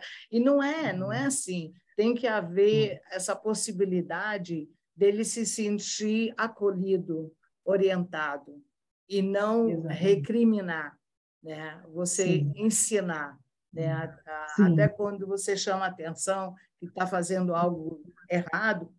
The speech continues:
Speaker 1: o porquê
Speaker 2: Uhum.
Speaker 1: que você tá chamando
Speaker 2: Uhum.
Speaker 1: a atenção, né?
Speaker 2: Sim,
Speaker 1: <laughs>
Speaker 2: sim. E também é um, é, enfim, é um desafio. Porque o filho, ele é uma outra,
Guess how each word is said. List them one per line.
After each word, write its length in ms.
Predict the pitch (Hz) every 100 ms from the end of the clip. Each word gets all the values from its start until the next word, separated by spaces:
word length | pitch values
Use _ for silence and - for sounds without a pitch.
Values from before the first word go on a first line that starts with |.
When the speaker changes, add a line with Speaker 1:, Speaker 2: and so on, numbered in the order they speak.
| _ _
Speaker 1:
o 140 | 226 180
porquê 760 | 254 262 - - 208 208 180
Speaker 2:
Uhum. 200 | 175 175 165
Speaker 1:
que 80 | 160
você 360 | 175 180 180
tá 320 | 175 170 175 180
chamando 480 | - 180 185 165 165
Speaker 2:
Uhum. 40 | 160
Speaker 1:
a 60 |
atenção, 720 | 170 - 175 175 165 151 147 139 _ _ _ _ _
né? 360 | - 156 156 160 170
Speaker 2:
Sim, 460 | - - 165 156 151
Speaker 1:
<laughs> 640 | - - - 190 180 - 180
Speaker 2:
sim. 460 | - 165 151 151 - _ _ _ _ _ _
E 40 |
também 280 | - 185 175
é 40 | 175
um, 60 | 170 151
é, 200 | 160 113 -
enfim, 280 | 135 120 - -
é 80 | 127
um 60 | 147
desafio. 580 | 143 165 - - 131 - - - - - - -
Porque 240 | 185 185 202
o 100 | 160
filho, 400 | - 220 220 220
ele 240 | 196 196
é 180 | 190 196
uma 220 | 196 190
outra, 340 | 202 214 226